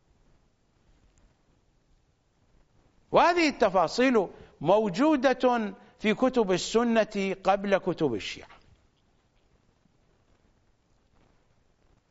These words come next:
وكانوا يسألون أمير المؤمنين عليه السلام عن الشيء الذي لا يعلمونه، فإذا أفتاهم جعلوا له ضداً من عندهم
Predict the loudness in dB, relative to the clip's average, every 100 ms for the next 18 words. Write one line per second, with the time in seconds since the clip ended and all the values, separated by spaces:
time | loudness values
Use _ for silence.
0 | 0 0 4 2 2 2 2 0 -2 0
1 | 2 2 0 -2 -14 -8 -2 0 2 2
2 | 2 0 0 0 2 2 2 0 -2 -2
3 | -2 -4 0 2 2 2 -2 -8 -20 _
4 | _ -6 -4 -2 -4 0 0 0 -2 0
5 | 0 0 0 2 2 0 0 0 0 2
6 | 2 2 0 -2 -4 -10 -6 -2 0 2
7 | 2 2 -2 -6 0 2 2 0 -2 -6
8 | -18 -12 0 0 2 0 0 2 2 2
9 | 0 2 0 0 0 2 2 -2 -4 -12
10 | -2 0 2 2 0 0 0 -2 -6